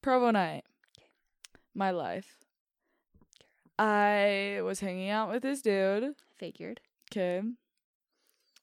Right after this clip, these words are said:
Speaker 1: And we're hanging out. He's a good guy. He's
Speaker 2: Where'd you
Speaker 1: cute.
Speaker 2: meet?
Speaker 1: Snapchat. <laughs>
Speaker 2: Of course. I,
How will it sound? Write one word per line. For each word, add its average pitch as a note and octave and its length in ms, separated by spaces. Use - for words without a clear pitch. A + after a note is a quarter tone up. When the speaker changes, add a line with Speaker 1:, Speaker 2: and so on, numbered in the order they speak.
Speaker 1:
And F#3+ 760
we're D4+ 220
hanging F4+ 300
out. C#4 520
He's C#4 320
a C4+ 60
good G#3+ 380
guy. G3+ 560
He's A3+ 320
Speaker 2:
Where'd G#3+ 200
you C4+ 160
Speaker 1:
cute. C#4 600
Speaker 2:
meet? G#3 80
Speaker 1:
Snapchat. F3 680
<laughs> - 40
Speaker 2:
Of - 80
course. A3+ 480
I, - 320